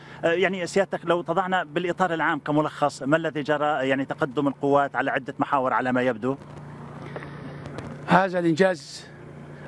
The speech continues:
Speaker 2: الاستراتيجي ليس بالقرب من الحدود، وإنما إلى الحدود ستمية متر عن الساتر الترابي. جاء هذا الإنجاز نتيجة التنسيق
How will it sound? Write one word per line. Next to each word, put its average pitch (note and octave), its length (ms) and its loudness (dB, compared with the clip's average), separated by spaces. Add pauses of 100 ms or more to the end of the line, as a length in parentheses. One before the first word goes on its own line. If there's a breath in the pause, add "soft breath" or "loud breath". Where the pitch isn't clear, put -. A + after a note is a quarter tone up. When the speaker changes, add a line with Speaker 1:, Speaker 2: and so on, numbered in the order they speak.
(100)
Speaker 2:
الاستراتيجي F#3+ 840 2 (1200)
ليس A3 360 6
بالقرب F#3 440 0
من E3 100 4
الحدود، D3 460 2 (240)
وإنما F#3+ 520 2
إلى F#3+ 100 4
الحدود D#3+ 380 0
ستمية A3 500 4 (120)
متر G3+ 360 2
عن F#3 160 0
الساتر F#3+ 440 0
الترابي. F3 500 2 (1500 loud breath)
جاء G3+ 500 4
هذا F#3+ 120 0
الإنجاز F#3 760 2 (800 loud breath)
نتيجة G#3 520 4 (680)
التنسيق F#3 680 2